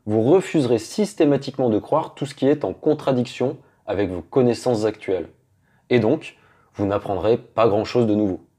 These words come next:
Lire ce nouveau livre ne sera qu'une perte de temps. Ce n'est pas quelque chose de facile de se remettre en question, mais c'est un excellent moyen de progresser dans son apprentissage.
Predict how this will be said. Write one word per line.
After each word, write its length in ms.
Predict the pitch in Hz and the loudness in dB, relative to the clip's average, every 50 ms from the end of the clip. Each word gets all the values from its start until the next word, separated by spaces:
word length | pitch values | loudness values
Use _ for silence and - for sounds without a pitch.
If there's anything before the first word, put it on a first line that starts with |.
| _ _ _ _ _ _ _ - | _ _ _ _ _ _ _ 0
Lire 280 | 107 135 151 131 - | 4 4 4 4 4
ce 140 | - - - | 0 -4 -4
nouveau 360 | 87 87 107 143 147 143 139 | -2 2 4 6 6 6 6
livre 380 | 127 120 117 131 143 143 143 - - - | 6 6 6 4 2 2 0 -6 -10 -10
ne 100 | 104 92 | -10 -8
sera 380 | - - 117 104 95 107 120 | -2 0 0 2 2 2 0
qu'une 240 | 120 - - - 80 | -2 -6 -12 -12 -12
perte 380 | - _ 120 117 120 - - 98 | -2 _ 2 2 2 0 -6 -10
de 140 | 85 139 - | -10 -10 -12
temps. 320 | - _ 113 101 - - _ _ _ _ _ _ _ _ _ _ _ _ _ _ _ _ _ | -8 _ -6 -6 -6 -10 _ _ _ _ _ _ _ _ _ _ _ _ _ _ _ _ _
Ce 140 | - - 120 | -6 0 2
n'est 100 | 131 147 | 2 4
pas 200 | 143 190 190 185 | 4 4 2 2
quelque 260 | 185 - 139 127 - | 2 0 0 0 0
chose 240 | 135 - - 151 127 | -2 0 2 2 2
de 80 | 120 120 | 2 0
facile 560 | 120 - 156 139 - - - 151 131 104 - - - | 0 0 -2 -4 -2 -2 0 0 0 0 -2 -6 -8
de 100 | 101 95 | -8 -6
se 120 | - - | -4 -2
remettre 320 | 98 98 98 98 95 - 104 | 0 0 0 -2 -4 -6 -8
en 60 | 92 | -8
question, 320 | 101 95 - - 98 87 - _ _ _ _ _ _ _ _ _ _ _ | -6 -8 -8 -8 -12 -12 -12 _ _ _ _ _ _ _ _ _ _ _
mais 100 | - 113 | -6 -2
c'est 200 | 117 - 123 127 | 0 0 0 2
un 140 | 98 98 123 | 2 2 4
excellent 340 | 160 165 165 - 165 151 143 | 4 2 4 2 2 4 4
moyen 280 | 139 131 131 143 151 | 2 2 2 2 2
de 80 | 135 104 | 0 -2
progresser 680 | - - - - 147 147 127 120 123 127 127 - 147 151 | -2 -4 0 2 4 4 4 4 2 0 0 0 0 0
dans 160 | 131 101 92 | 0 -2 -4
son 260 | - - 117 113 110 | -4 -2 -2 0 0
apprentissage. 920 | 117 120 117 - 127 123 117 - 120 - - - 127 120 98 85 - - _ | 0 0 -2 -2 -4 -6 -4 -6 -8 -8 -2 0 0 0 0 -4 -8 -16 _